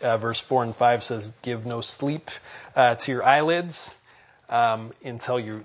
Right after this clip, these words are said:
until you take care of this matter. It's talking about, uh, getting out of a pledge, um,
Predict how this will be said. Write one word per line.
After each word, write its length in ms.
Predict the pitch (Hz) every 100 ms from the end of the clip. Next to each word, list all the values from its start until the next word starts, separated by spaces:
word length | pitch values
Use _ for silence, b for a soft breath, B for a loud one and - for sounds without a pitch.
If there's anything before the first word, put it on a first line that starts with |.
| -
until 360 | 123 107 123
you 180 | 113 107
take 300 | - - 123
care 180 | - 123
of 80 | 107
this 160 | 104 -
matter. 200 | 107 98
It's 100 | -
talking 260 | 110 110
about, 220 | 107 101
uh, 260 | - 135 113 - 180 143
getting 240 | 135 135
out 180 | 131 123
of 160 | 113 113
a 160 | 107
pledge, 800 | 101 - 135 117 101 104 - - B B B B
um, 480 | 98 107 104 101 101